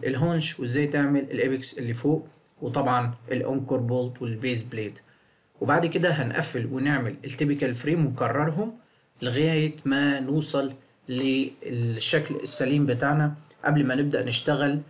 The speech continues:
في الفيرتيكال بريسنج والهوريزونتال بريسنج. طبعًا في الفيديو التاني هنتكلم بقى عن الهوريزونتال بريسنج والفيرتيكال بريسنج، وإزاي حلينا المشاكل بتاعتهم خطوة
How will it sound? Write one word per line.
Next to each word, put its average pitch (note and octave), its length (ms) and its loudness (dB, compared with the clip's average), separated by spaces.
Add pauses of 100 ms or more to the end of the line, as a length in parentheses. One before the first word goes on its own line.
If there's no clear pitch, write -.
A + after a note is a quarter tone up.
(120)
في B2+ 460 -2
الفيرتيكال B2 640 -2
بريسنج B2 360 0
والهوريزونتال A2+ 600 -2
بريسنج. G#2+ 320 -4 (1200)
طبعًا E3 380 2
في - 140 -8
الفيديو C3 340 2
التاني D3+ 480 2 (300)
هنتكلم A#2 1160 0
بقى B2+ 340 0
عن D3 220 4 (200)
الهوريزونتال B2+ 580 0
بريسنج B2+ 500 -2
والفيرتيكال D3 580 0
بريسنج، C#3+ 500 2 (440)
وإزاي C#3+ 480 4
حلينا C3+ 680 2 (560)
المشاكل A#2+ 540 0
بتاعتهم B2 580 0
خطوة C3 560 0